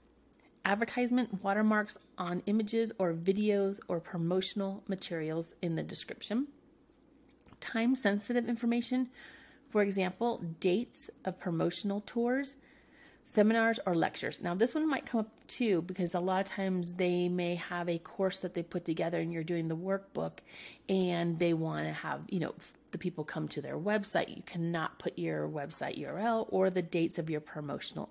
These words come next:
in your description. Availability, price,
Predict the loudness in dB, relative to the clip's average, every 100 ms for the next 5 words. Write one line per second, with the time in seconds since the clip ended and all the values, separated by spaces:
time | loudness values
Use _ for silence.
0 | -4 -2 0 -2 -6 -8 -8 -10 -10 -10
1 | -10 -12 -16 -20 _ -20 -20 -20 -20 -20
2 | -18 0 4 6 6 6 6 8 8 6
3 | 2 0 -2 -6 -18 -20 -20 -20 -20 _
4 | -6 0 2 2 2 0